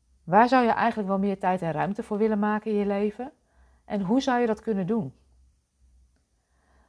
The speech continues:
En de kans bestaat dat er nu allerlei gedachten in je opkomen waarom het niet zou kunnen. Eh, maar weet dan ook dat het logisch is dat dit gebeurt, dat je dit denkt.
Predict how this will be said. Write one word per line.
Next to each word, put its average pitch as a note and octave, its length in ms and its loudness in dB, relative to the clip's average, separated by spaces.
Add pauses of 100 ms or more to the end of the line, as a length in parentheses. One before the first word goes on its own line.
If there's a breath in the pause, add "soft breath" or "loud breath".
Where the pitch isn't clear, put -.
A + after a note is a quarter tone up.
(100)
En G3+ 140 -2
de G3+ 80 2
kans C#4 240 2
bestaat A3+ 360 0
dat B3+ 140 0
er A3+ 60 0
nu G#3+ 200 0
allerlei A#3 360 4
gedachten G3+ 360 -4
in F#3 80 -4
je - 120 -6
opkomen E3+ 440 -4
waarom E3+ 220 2
het D#3 100 -4
niet E3+ 240 -2
zou A#3 180 -4
kunnen. A3+ 360 -4 (720)
Eh, F#3 300 -8
maar F#3 200 0
weet A3 440 0
dan F#3+ 260 -6
ook G#3+ 400 -2
dat F#3 440 -4 (280)
het F3 140 -6
logisch G3+ 460 0
is F#3+ 220 -6
dat F3+ 180 -6
dit F3 260 -10
gebeurt, D#3 560 -6
dat D#3+ 200 -10
je E3 100 -10
dit D#3 200 -6
denkt. D3 380 -8